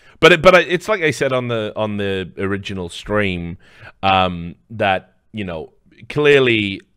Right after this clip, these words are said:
Tfue wants to go independent, um, because that's where the money's at, right?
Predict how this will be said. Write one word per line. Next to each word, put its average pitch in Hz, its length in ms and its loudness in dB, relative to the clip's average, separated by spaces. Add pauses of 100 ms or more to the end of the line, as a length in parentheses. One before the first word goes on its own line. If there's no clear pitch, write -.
(280)
Tfue 107 360 -6
wants 98 340 -6
to 87 80 -18
go 92 180 -4
independent, 87 720 -10 (800)
um, 85 640 -6 (100)
because 101 400 -4
that's 117 220 -4
where 123 120 -6
the 120 80 -4
money's 135 380 -10
at, 92 220 -12
right? 104 260 -12